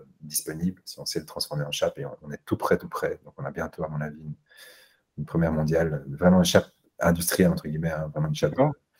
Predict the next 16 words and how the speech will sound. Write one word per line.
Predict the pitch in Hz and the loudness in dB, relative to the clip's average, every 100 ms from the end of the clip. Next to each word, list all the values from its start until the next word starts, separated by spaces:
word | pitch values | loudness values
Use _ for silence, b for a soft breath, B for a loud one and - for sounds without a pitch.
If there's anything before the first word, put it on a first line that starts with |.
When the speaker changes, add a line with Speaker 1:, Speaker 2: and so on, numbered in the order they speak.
| _ _ _ - | _ _ _ -2
Speaker 1:
chape | 87 | 0
technique, | - 85 95 92 | 2 4 2 2
entre | 76 - | -4 -6
guillemets. | 73 73 B B B B - | -4 -4 B B B B 0
Euh, | 76 73 71 | 2 2 4
ça, | 113 | 2
je | 143 | 4
Speaker 2:
Mhm. | |
Speaker 1:
pense | 90 - | 2 4
que | |
ça | 85 | 4
va | 82 | 4
être, | - 82 | 2 0
euh, | 78 78 | 0 0
une, | 80 - | -4 -4
une | 85 - | -2 -4